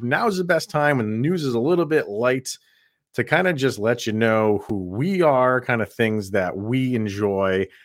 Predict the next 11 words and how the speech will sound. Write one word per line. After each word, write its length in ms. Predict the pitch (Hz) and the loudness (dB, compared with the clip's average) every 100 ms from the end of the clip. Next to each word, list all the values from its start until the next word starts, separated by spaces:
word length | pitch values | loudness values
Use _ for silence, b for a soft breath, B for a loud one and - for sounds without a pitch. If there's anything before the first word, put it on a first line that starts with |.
| b _ | b _
which 300 | 113 - - | -4 -4 2
will 200 | 117 117 | 2 2
lead 340 | 175 214 202 | 2 0 -2
into 840 | 156 214 220 190 - 123 120 120 120 _ _ | 0 0 0 -2 -2 0 2 0 -2 _ _
the 180 | 131 165 | -2 -2
third 520 | - - 240 247 196 | 0 2 2 0 -4
time. 400 | - 170 123 107 | -2 0 2 2
This 100 | 143 | -2
is 80 | 139 | 0
the 100 | 120 | -2
third 460 | - - 156 156 | 0 0 2 2